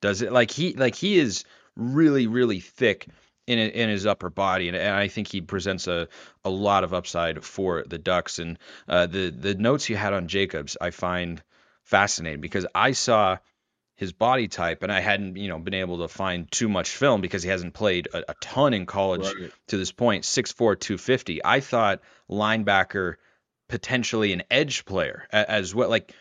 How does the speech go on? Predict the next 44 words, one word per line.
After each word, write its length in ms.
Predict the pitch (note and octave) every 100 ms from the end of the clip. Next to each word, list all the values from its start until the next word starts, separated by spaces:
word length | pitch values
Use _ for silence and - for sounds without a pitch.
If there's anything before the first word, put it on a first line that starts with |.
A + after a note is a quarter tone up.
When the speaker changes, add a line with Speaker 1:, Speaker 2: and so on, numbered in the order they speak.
| _ _ _ _ _ C3+
Speaker 1:
i-, 40 |
is, 340 | C3+ C#3 A#2
Speaker 2:
I 20 | C#3
mean, 140 | C#3+
Speaker 1:
is 60 | C3+
Speaker 2:
he 80 |
Speaker 1:
that 60 | G#3
Speaker 2:
can 100 | A#3+
Speaker 1:
a 40 |
Speaker 2:
do 80 | D3+
Speaker 1:
guy 220 | D4+ -
Speaker 2:
it 100 | - - -
physically. 540 | G3 F#3 B2 E2+ B1 - _ -
Speaker 1:
So 180 | - B2+
he 220 | C#3 G3
could, 200 | F#3+ -
so 140 | -
he's 320 | B2+ F3 F3+
a 60 | D3+
guy, 220 | B2 C3
he's 260 | A#2+ D#3+ C3+
like 340 | C3 B2 G#2 - _ _ _ _ _ _ _ _ _ _ _ _ _ _ -
Isaiah 460 | B2 A#2+ C3 C#3 B2+
Simmons 400 | - C3 A2+ F#2
light, 480 | G2+ G#2+ F#2 - -
essentially. 500 | A#2+ - A#2+ A#2+ G2+
Speaker 2:
Right. 100 | F2
Speaker 1:
He 120 | B2+ C3+
can 180 | A#2+
Speaker 2:
That's 60 | A2+
Speaker 1:
go, 280 | C3 B2 A#2
Speaker 2:
a 40 |
Speaker 1:
he 160 | A2+ D3
could 120 | -
Speaker 2:
great 120 | G2+
Speaker 1:
play 180 | C3+ B2
at 60 | A2+
all 160 | A#2
Speaker 2:
comp. 60 | -
Speaker 1:
three 160 | B2
levels 300 | A#2+ G#2+ G2+
of 80 | F#2+
the 40 | F2+
defense. 480 | F2+ - - -